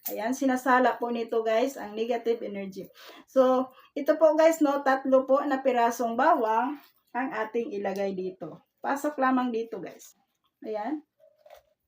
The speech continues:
Ayan. Ganyan po, guys.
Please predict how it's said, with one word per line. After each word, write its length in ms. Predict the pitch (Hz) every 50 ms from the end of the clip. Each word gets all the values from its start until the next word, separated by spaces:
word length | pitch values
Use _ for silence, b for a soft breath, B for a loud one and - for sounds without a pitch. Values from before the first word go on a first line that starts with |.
| _ _ _ _ _ _ _ _ _ _ _ _ _ _ - - - _ _ _ _ _ _ _ _ _ _ _ _ _ _ -
Ayan. 440 | 202 208 202 196 202 208 220 226 - _ _ _ -
Ganyan 360 | 254 202 220 220 214 214 214 -
po, 160 | 214 196 -
guys. 480 | 202 196 196 214 254 330 330 - -